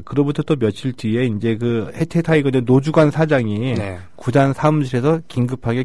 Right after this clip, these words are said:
Speaker 1: 기자회견을 열게 됩니다.
Speaker 2: 네.
Speaker 1: 선동열 선수의 해외 진출에 대해서 신중히 검토를 한 결과 허가하기로 결정을 내렸다라고
Speaker 2: 네.
Speaker 1: 하죠. 그리고 이 선동열은, 음, 또 약간의 그 사과를 합니다.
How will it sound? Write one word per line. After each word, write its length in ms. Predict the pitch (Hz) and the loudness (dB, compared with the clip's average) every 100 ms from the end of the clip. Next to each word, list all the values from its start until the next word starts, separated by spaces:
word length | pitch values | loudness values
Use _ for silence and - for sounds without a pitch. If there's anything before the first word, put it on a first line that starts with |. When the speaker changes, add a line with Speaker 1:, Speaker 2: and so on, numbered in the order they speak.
| - | -6
Speaker 1:
기자회견을 800 | 113 247 120 151 139 135 147 139 | 0 0 2 0 2 2 2 0
열게 220 | 113 110 | -2 -2
됩니다. 340 | 113 95 95 110 | -4 -6 -6 -4
Speaker 2:
네. 240 | 104 95 95 - - - | -6 -8 -14 -18 -20 -20
Speaker 1:
선동열 500 | - 175 185 185 175 | -2 2 4 6 6
선수의 500 | 160 160 147 147 147 | 4 2 2 2 2
해외 420 | 156 - 196 185 170 | 0 0 4 6 4
진출에 500 | - 147 - 147 135 | 2 -2 0 0 2
대해서 460 | 123 113 - 170 - - - - | 2 -2 0 -4 -4 -14 -20 -16
신중히 640 | - 185 180 175 170 165 | -2 0 2 2 2 2
검토를 560 | - - 131 - 143 139 | -2 -2 -2 -2 0 0
한 240 | 165 165 | 2 0
결과 420 | 139 107 104 127 | 0 -2 -2 -2
허가하기로 880 | 113 - 180 175 165 131 123 147 180 - - - | -2 -2 0 2 2 0 -2 -2 -2 -8 -20 -20
결정을 380 | - 120 131 120 | -8 -4 0 0
내렸다라고 500 | 110 101 98 - - | -2 -4 -6 -12 -10
Speaker 2:
네. 1200 | 107 98 95 92 90 87 87 - 107 113 156 160 - | -8 -8 -10 -12 -16 -18 -18 -6 -4 0 0 0 -6
Speaker 1:
하죠. 480 | - 147 117 101 - | -8 -4 -4 -6 -12
그리고 420 | - 131 139 185 - - - - - | -4 -4 0 -2 -2 -12 -20 -12 -2
이 100 | 131 | 0
선동열은, 800 | - 196 196 160 127 170 113 87 - - - | 2 2 4 4 4 4 2 -2 -12 -20 -16
음, 340 | 117 113 113 - | -14 -12 -14 -12
또 180 | - 160 - - | -6 -6 -8 -10
약간의 520 | - 113 135 131 147 135 | -6 -4 -4 -2 0 -2
그 260 | 127 123 123 | -4 -6 -6
사과를 520 | - 185 175 143 147 | 0 4 4 4 2
합니다. 380 | 160 110 98 | 0 -2 -4